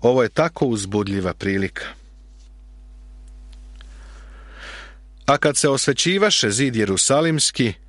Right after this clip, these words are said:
tražiše levite po svim mestima njihovim da ih dovedu u Jerusalim, da se svrši posvećenje s veseljem, hvalom i pesmama uz kimvale,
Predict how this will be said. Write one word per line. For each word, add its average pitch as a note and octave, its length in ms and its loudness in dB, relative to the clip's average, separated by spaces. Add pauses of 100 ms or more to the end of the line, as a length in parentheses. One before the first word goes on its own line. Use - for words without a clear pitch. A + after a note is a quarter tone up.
(240)
tražiše C#3 680 2
levite A#2+ 460 2
po G#2 160 -4
svim F3+ 280 0
mestima C3 460 0
njihovim B2 540 0 (420)
da A#2+ 180 2
ih G#2+ 200 -2
dovedu A#2 420 2
u A2 100 2
Jerusalim, G#2 720 2 (680)
da C3 160 2
se A2 160 0
svrši E3+ 420 0
posvećenje A#2+ 720 0
s - 100 -2
veseljem, B2+ 680 0 (360)
hvalom B2 640 2
i G#2+ 80 -2
pesmama B2 560 0
uz F2+ 200 -2
kimvale, B2+ 580 0